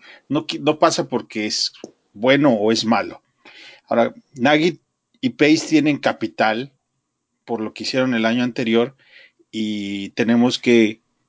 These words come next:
que creer en el planteamiento que están haciendo. Pero sí habemos muchos, me incluyo, que creemos que el momento en el que lo hicieron fue como que muy apresurado,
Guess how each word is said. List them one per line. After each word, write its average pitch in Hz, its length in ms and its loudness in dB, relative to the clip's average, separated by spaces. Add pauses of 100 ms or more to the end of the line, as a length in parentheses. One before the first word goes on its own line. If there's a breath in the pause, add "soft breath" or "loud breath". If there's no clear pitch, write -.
que 117 180 0
creer 135 400 2
en 110 220 -4
el 104 120 -8
planteamiento 107 600 -4
que - 80 -18
están 95 240 -14
haciendo. 120 440 -4 (960 loud breath)
Pero 131 220 4
sí - 240 4
habemos 147 360 4
muchos, 170 440 0
me 117 120 0
incluyo, 117 460 -2
que - 180 -8
creemos 117 600 0
que 110 520 -4 (1300 loud breath)
el 131 120 0
momento 147 460 6
en 190 60 8
el 170 100 2
que 139 120 0
lo 131 100 4
hicieron 160 500 4
fue 156 380 4
como 127 280 -4
que 127 120 -6
muy 135 200 4
apresurado, 113 800 -2